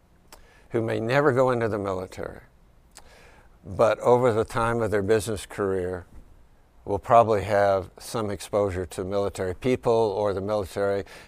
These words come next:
It might be even in business where they have to be involved with contracting and so forth." So they're gonna have this layer of experience that a lot of people never have that they'll fall back on.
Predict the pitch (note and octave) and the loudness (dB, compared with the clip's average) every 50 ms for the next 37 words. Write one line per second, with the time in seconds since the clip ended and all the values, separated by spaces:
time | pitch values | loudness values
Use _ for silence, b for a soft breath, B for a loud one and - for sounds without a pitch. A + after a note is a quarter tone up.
0 | B - F#2+ G2+ A#2 A#2+ A#2+ F#2 G2 A2+ G2+ G2 A#2 A#2+ A2 A2+ G#2+ G2+ G2 F#2 | B -6 -2 0 2 2 2 2 0 -2 -2 -2 -2 -2 -2 -2 -4 -4 -6 -2
1 | F2 A2 A2+ G#2 F2+ A2 A#2 G#2+ F2+ - G#2+ G2+ G2+ G2 F#2 G2 F2 G2 G#2 G2+ | 0 0 0 0 -2 -4 -4 -6 -6 -4 -2 -2 -2 0 0 -2 -2 0 0 -2
2 | F#2+ - G#2+ F#2+ F2+ E2+ F2+ G2+ G2 F#2+ G2 F#2 E2+ G2 G2+ G#2+ G#2+ G2 G#2 G2 | -2 -4 -8 -8 -8 -8 -6 -4 -4 -4 -4 -4 -2 0 2 2 2 2 -2 -6
3 | - - G#2+ A2 A2+ G#2+ - A2 G#2 G2+ - - G#2 G2 G2+ F#2+ - G2+ F#2+ - | -6 -8 -8 -6 -6 -6 -6 -8 -8 -8 -8 -8 -8 -8 -8 -8 -6 -6 -6 -4
4 | - A2 G2+ - B B B B B B B B B - - B2 G#2+ A#2+ B2 C3 | -4 -4 -4 -4 B B B B B B B B B -6 -4 0 2 2 2 2
5 | E3+ E3+ D#3 C3+ C#3 C3 C3 B2+ G#2+ F#2 A#2 A#2 G#2+ F#2+ - - A2 G#2 G#2+ A#2 | 2 0 0 2 2 2 2 2 2 2 2 2 2 0 -2 -4 0 2 4 4
6 | B2 B2 A#2 A2+ G#2+ G#2+ G#2 - - - A2+ G2+ F#2+ G#2 F#2 - - - - A#2+ | 6 4 4 2 2 2 0 -2 -2 -2 -2 0 0 -2 -4 -4 -10 -8 -6 -4
7 | A2+ A2 G#2 G2 G2 G2 F#2 - - - - - b b b b b b b b | -4 -4 -4 -6 -8 -10 -14 -16 -20 -20 -20 -20 b b b b b b b b
8 | b _ _ - - - _ - - G#2 - - _ _ - - - - - _ | b _ _ -20 -20 -20 _ -10 -10 -10 -10 -10 _ _ -20 -20 -20 -20 -20 _
9 | _ _ - F#2+ F#2+ G2+ A2 G#2+ - A#2 A2 - G#2+ G#2 G#2+ G#2 F#2 F#2+ E2+ A2 | _ _ -6 -2 2 2 2 2 0 -4 -6 -4 -6 -4 -4 -4 -4 -4 -4 -2
10 | A2 G#2 G2 F#2 E2 G2 F2 - A2 F#2+ E2+ - G#2+ G2 G2 F2+ G2+ F#2+ G2 G2+ | -2 -2 -2 -2 -4 -8 -6 -4 -4 -4 -2 0 0 2 2 2 0 0 0 0
11 | - - F#2+ F2 F2 - - G2 | -2 -6 -10 -12 -12 -14 -16 -18